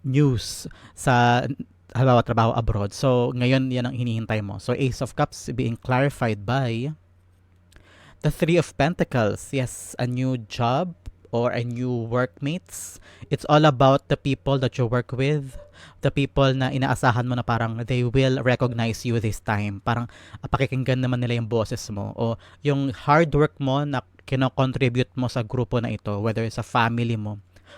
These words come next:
o kaya sa workmates mo, parang hinihintay mo na ma-rec-, ma-recognize ka nila o maibigay nila sa'yo yung reward na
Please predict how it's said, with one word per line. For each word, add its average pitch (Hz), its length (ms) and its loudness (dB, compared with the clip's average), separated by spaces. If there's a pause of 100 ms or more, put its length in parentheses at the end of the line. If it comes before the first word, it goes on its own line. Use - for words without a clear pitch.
o 131 120 4
kaya 131 200 6
sa 127 160 2
workmates 117 760 0
mo, 107 280 -6 (320)
parang 139 200 4
hinihintay 151 440 2
mo 131 160 0
na 127 80 2
ma-rec-, 123 320 0
ma-recognize 123 640 0
ka 123 80 -2
nila 110 240 -2
o 135 80 -4
maibigay 135 400 4
nila 135 160 2
sa'yo 127 200 -2
yung 127 200 0
reward 113 480 2
na 113 240 -4